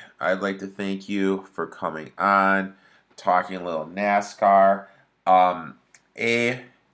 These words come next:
I have to ask you, what is your prediction right now? Who do you think is gonna win it all?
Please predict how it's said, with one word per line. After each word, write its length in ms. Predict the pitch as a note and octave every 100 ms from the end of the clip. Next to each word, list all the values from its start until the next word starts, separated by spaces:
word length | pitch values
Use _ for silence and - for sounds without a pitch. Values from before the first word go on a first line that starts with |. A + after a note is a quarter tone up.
| _ _ _ _ _ _ _ _ -
I 80 | F#2
have 180 | F#2
to 120 | - F2+
ask 360 | F#2 F#2+ -
you, 420 | F2+ F2+ F2 F2 - _ _ _ _ _ _
what 600 | E2+ F#2 G2+ G#2+ G#2 - _
is 480 | G2 F#2+ F#2 F#2+ - -
your 220 | E2+ F2
prediction 880 | - F#2+ E2+ E2+ - - D#2 D2+ - _ _
right 420 | D#2 D#2+ G2 G2+
now? 500 | F2 E2 D#2 D2+ D2+ - _ _ _ _ _
Who 180 | G#2 G2
do 60 |
you 100 | G2+
think 200 | G2 F2
is 100 | D#2+
gonna 160 | D#2+ D2+
win 160 | D2 C#2
it 80 |
all? 280 | B1+ - -